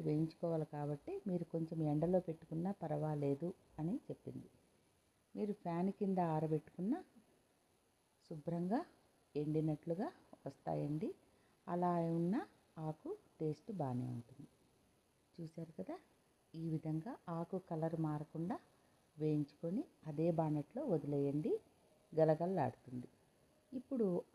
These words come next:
ఆకు చల్లారే లోపల మనం ముందుగా వేయించుకున్న తాలింపు గింజల్ని మిక్సీలో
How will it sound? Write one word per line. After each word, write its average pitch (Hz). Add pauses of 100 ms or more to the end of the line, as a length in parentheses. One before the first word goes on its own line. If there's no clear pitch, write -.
(100)
ఆకు 175
చల్లారే 160
లోపల 185 (340)
మనం 185
ముందుగా 202 (100)
వేయించుకున్న 170 (120)
తాలింపు 151
గింజల్ని 139 (520)
మిక్సీలో 180